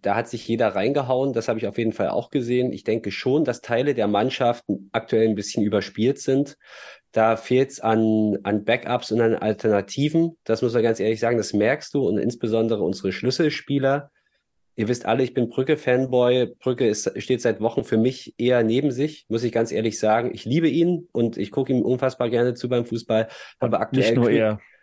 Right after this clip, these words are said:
Speaker 1: aktuell, ähm, glückt ihm kaum eine, äh, Fla-, Flanke, leider. Ähm,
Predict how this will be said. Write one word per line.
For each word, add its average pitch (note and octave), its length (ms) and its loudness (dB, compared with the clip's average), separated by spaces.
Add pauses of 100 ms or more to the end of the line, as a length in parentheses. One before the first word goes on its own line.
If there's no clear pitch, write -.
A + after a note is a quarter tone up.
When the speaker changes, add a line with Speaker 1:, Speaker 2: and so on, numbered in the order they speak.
(360)
Speaker 1:
aktuell, A#2+ 580 2
ähm, A2 720 -2
glückt D3+ 320 -2
ihm A#2+ 140 2
kaum C3+ 260 0
eine, B2 560 2
äh, G2+ 240 -10
Fla-, A2+ 380 -2
Flanke, D3+ 420 2
leider. D#3+ 580 2 (560)
Ähm, A2+ 680 2